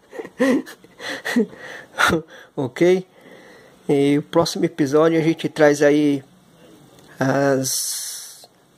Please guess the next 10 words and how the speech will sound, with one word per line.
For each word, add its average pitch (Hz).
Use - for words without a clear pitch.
as 135
seleções 151
aí 139
sendo 143
coladas, 143
ok? 160
Ai, 185
ai, 139
ai, 135
rapaziadinha. 147